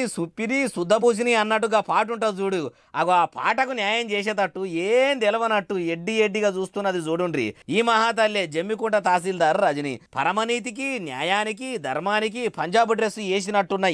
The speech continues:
ఈమె గారి ఇంటికి పోయి ఏసీ బోళ్ళు సోదాలు చేస్తే ఏమున్నది? కిలంబావు బంగారం దొరికిందట. లక్షా నలభై వేల రూపాయల నగదు పైకం దొరికిందట. ఏడెకరాలల్లా వ్యవసాయం భూమితోని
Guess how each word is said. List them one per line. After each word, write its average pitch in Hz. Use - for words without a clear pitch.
ఈమె 190
గారి 185
ఇంటికి 190
పోయి 180
ఏసీ 202
బోళ్ళు 214
సోదాలు 202
చేస్తే 185
ఏమున్నది? 180
కిలంబావు 190
బంగారం 202
దొరికిందట. 165
లక్షా -
నలభై 190
వేల 220
రూపాయల 190
నగదు 180
పైకం 185
దొరికిందట. 151
ఏడెకరాలల్లా 208
వ్యవసాయం 180
భూమితోని 214